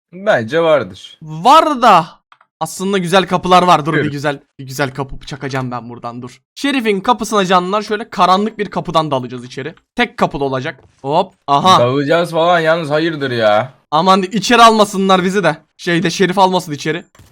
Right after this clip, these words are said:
Speaker 2: Oo, bu ayı da bayağı güçlüymüş ha, güzel. Oo, ayı pençesi çıktı. Paksel yapılıyor, güzel, üretiriz.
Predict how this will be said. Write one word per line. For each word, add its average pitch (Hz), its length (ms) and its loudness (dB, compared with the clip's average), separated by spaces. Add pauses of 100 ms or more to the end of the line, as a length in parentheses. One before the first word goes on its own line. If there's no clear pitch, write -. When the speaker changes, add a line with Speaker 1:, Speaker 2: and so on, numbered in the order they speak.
(360)
Speaker 2:
Oo, 156 320 0 (240)
bu - 120 -8
ayı 180 200 2
da 196 120 6
bayağı 202 220 8
güçlüymüş 196 480 -2
ha, 190 200 -2
güzel. 147 300 -4 (400)
Oo, 233 260 0
ayı 233 160 2
pençesi 370 320 -4
çıktı. 127 400 -12 (120)
Paksel 147 360 0
yapılıyor, 165 360 -2
güzel, 156 440 -2
üretiriz. 156 600 -6